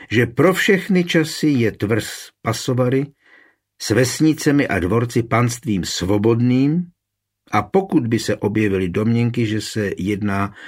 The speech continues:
o krumlovské manství, výslovně prohlašujete, že to tak není. A tak to zůstane na všechny časy."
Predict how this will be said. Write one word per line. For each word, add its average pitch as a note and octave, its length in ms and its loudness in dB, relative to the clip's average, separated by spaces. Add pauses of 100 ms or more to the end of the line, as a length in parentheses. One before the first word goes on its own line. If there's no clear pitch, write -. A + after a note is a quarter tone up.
(220)
o A#2+ 100 -2
krumlovské A#2+ 920 2
manství, A2+ 920 -2
výslovně A2 580 -2
prohlašujete, G#2+ 840 -2
že G2+ 140 -4
to F#2 140 -10
tak - 280 -12
není. D#2 420 -4 (800)
A G#2+ 140 0
tak F3 400 -2
to A#2 180 0
zůstane B2 720 -2
na F#2+ 160 -2
všechny F#2+ 360 -6
časy." - 380 -4